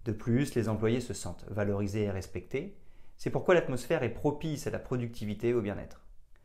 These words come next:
Par conséquent, cela renforce l'engagement et la fidélité à l'entreprise.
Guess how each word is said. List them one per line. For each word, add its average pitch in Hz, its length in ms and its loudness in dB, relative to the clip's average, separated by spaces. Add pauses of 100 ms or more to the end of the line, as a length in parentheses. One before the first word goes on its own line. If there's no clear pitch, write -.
(340)
Par 98 140 -2
conséquent, 139 480 0
cela 127 220 0
renforce - 420 -2
l'engagement 139 460 2
et 151 40 -4
la 123 100 -2
fidélité 107 520 -2
à 110 40 -4
l'entreprise. 110 540 -8